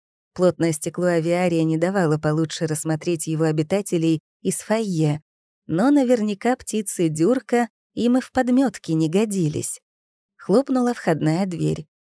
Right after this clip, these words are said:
Я обернулась и задела рукавом ветку апельсинового дерева, растущего прямо из пола. Его извилистые корни оказались до того мощными, что поломали мраморную плиту.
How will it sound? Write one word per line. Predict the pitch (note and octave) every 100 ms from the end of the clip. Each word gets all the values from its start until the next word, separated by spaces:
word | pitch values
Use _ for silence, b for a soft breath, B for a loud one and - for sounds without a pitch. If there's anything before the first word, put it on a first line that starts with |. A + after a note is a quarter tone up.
| _ -
Я | E3
обернулась | D#3 D#3+ E3+ F#3+ F#3+ D#3 D#3
и |
задела | D3+ D#3 E3 E3+ D#3+
рукавом | D#3 D#3+ D#3+ F3
ветку | E3 E3+ -
апельсинового | D#3 D#3 D3+ F3 E3+ D#3 D#3+ D#3+
дерева, | E3+ G#3 F3 D#3+ D#3 _ _
растущего | - F#3 C#4+ C4 - G3+ G3+
прямо | - B3+ A#3 C4+
из | -
пола. | - F3+ D3+ D3 D#3 _ _ _ -
Его | D#3 E3 C#4
извилистые | B3 G#3 B3 A#3 - G3
корни | F#3+ B3+ C4 G#3
оказались | G3 F#3+ F#3 G3+ G3+ F3+ -
до | E3 E3
того | F#3+ F#3+ F#3+
мощными, | D#3 G3 C4 - F#3+ E3+ D#3+ -
что | - - D#3
поломали | E3+ E3 E3 G#3+ A3
мраморную | F#3 F#3 G#3+ G#3 G#3 G#3
плиту. | G3 A#3+ - G#3 D3+